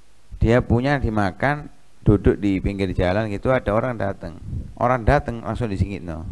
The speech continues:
Wis, wis padha karo Mujosati wis.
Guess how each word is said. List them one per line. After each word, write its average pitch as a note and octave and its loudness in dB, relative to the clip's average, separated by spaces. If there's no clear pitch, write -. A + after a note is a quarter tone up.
Wis, - -12
wis - -6
padha - -4
karo A#2 -4
Mujosati A2 -8
wis. - -10